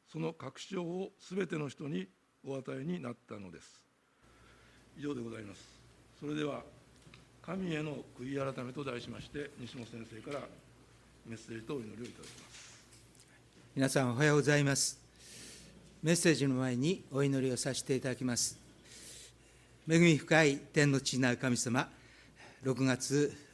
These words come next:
Speaker 2: 第三の主日、日曜日の朝、私たちを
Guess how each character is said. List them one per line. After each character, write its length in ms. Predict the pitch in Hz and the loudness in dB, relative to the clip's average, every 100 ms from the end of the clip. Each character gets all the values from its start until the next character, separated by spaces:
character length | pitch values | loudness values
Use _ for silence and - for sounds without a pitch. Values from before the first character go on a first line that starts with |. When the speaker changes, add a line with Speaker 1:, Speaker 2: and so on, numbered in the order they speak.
| - | -2
Speaker 2:
第 200 | 143 139 | 2 4
三 300 | 120 135 123 | 4 2 2
の 220 | 127 165 107 - - - - - | 2 0 -4 -18 -20 -20 -20 -20
主 240 | - - 156 | -6 2 2
日、 380 | 123 - 117 - - - - - | 2 -4 -6 -8 -20 -20 -14 -2
日 240 | 135 - | 0 6
曜 140 | 151 127 | 6 6
日 80 | |
の 100 | 123 | 4
朝、 300 | 131 139 127 127 - - - - - - | 4 4 2 -2 -18 -20 -20 -20 -20 -2
私 320 | 139 135 131 - | 2 4 4 2
た 100 | 123 | 0
ち 140 | 123 | 4
を 260 | 143 160 | 6 6